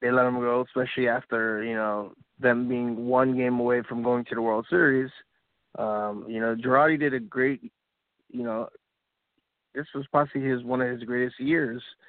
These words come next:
as manager of the Yankees, you know, the way he managed it, the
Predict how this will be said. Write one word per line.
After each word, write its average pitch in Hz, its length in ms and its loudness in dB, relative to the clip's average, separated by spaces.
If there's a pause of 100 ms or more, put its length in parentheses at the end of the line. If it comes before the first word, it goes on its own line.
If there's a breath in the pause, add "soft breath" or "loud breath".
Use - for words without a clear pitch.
(340 soft breath)
as 117 160 0
manager 135 380 4
of 117 80 -2
the 120 60 -6
Yankees, 113 540 -8
you 123 100 -8
know, 107 180 -4
the 113 100 -6
way 120 160 -4
he 120 140 -8
managed 117 480 -2
it, 117 100 -6 (240)
the 110 100 -10